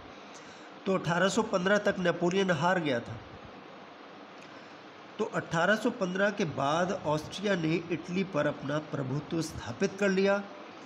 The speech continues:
और इटली पर उन्हो-, अ, उसने अपना प्रतिक्रियावादी शासन स्थापित कर लिया था। लेकिन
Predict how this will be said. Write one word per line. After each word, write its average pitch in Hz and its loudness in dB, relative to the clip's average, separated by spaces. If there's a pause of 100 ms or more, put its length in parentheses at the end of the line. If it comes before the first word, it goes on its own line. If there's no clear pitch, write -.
(460)
और 202 4
इटली 185 2
पर 160 2
उन्हो-, 156 -2
अ, 165 0
उसने 156 2
अपना 156 0
प्रतिक्रियावादी 160 2
शासन 151 -4
स्थापित 127 -4 (100)
कर 120 -6
लिया 110 -6
था। - -14 (1700)
लेकिन 226 2